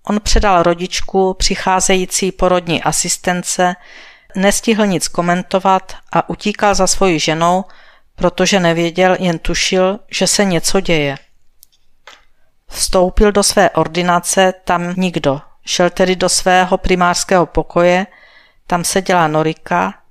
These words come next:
tisknoucí dítě tak silně, že ho málem udusila. „Co se děje, miláčku? Proč to škvrně máš tady?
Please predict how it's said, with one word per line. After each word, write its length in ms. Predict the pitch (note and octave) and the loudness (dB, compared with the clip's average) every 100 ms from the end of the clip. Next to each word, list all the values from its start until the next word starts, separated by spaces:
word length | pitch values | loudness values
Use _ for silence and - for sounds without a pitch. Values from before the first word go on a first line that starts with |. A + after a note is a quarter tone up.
| _ _ _ | _ _ _
tisknoucí 640 | F#3 - - F#3 F#3 G3 | -4 -4 0 -2 0 -4
dítě 380 | D#3+ E3+ E3+ F#3 | -4 -8 -2 -4
tak 240 | - F3 | -2 -4
silně, 540 | - - E3 E3 F3 F#3 - - - - - _ - | -2 -2 -2 0 -2 -2 -8 -20 -20 -20 -20 _ -2
že 140 | - | 2
ho 100 | F3+ | 4
málem 400 | E3 D#3 F3 F#3+ | 4 2 2 0
udusila. 600 | F3 D3+ D3+ - D3+ C3+ D3 - - - - - - | -2 -4 -4 -2 -2 -4 -10 -18 -20 -16 -16 -18 -12
„Co 120 | - - | 2 4
se 200 | - A#3 | 4 4
děje, 220 | C4+ B3+ | 4 4
miláčku? 720 | G3+ F#3 F3 - - - D#3 - - - - - - - | 4 2 2 0 -4 -4 -6 2 2 2 -10 -20 -20 -2
Proč 280 | G3 F#3+ | 0 0
to 140 | - A3 | 0 0
škvrně 480 | - - G#3 A3 A3 | 0 0 2 2 2
máš 260 | A3 G#3+ | 2 0
tady? 420 | - C4 A#3+ D#3+ | 0 0 0 -2